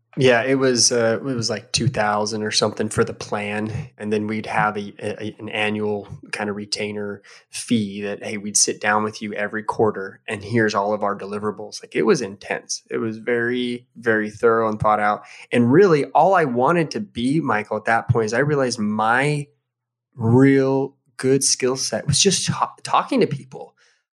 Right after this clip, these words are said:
I just love to interview them, and I love to hear about their life and, and what their goals are.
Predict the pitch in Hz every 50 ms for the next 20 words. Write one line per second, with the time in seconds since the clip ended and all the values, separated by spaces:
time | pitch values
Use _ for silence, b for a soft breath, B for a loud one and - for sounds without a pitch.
0 | _ - 143 143 151 165 165 - 202 185 - - - 131 123 120 123 139 151 151
1 | 143 127 127 127 127 127 - - 143 131 - - 165 202 254 247 170 131 113 -
2 | - - - - - - - 127 127 127 120 120 120 120 131 135 139 139 135 135
3 | - - - 143 135 127 127 123 123 127 B B B B B B B B _ _
4 | - 127 - 151 151 151 160 147 143 - 135 131 127 127 131 139 139 135 127 -
5 | - 113 113 113 - - 131 120 113 107 107 110 107 127 131 139 156 139 120 113
6 | 123 - 107 107 120 175 240 240 - - 92 78 - - - - -